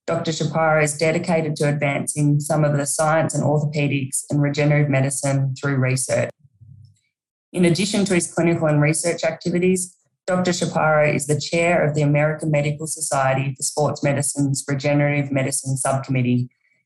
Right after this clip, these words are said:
and on the board of directors of the Biological Association, which is a multidisciplinary sports medicine and orthopedic specialty society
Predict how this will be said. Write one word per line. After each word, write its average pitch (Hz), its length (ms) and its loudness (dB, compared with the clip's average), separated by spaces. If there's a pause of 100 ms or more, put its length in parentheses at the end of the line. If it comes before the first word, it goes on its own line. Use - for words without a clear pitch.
(140)
and 180 280 4
on 160 160 4
the 156 60 4
board 147 360 4
of 143 140 -4
directors 139 600 -2
of 135 80 0
the 131 80 -2
Biological 135 720 0
Association, 127 920 0 (360)
which 156 160 -2
is 165 100 0
a 165 80 2
multidisciplinary 151 1160 2
sports - 440 -2
medicine 135 560 0
and 127 120 0
orthopedic 139 600 -2
specialty 143 640 -2
society 131 840 0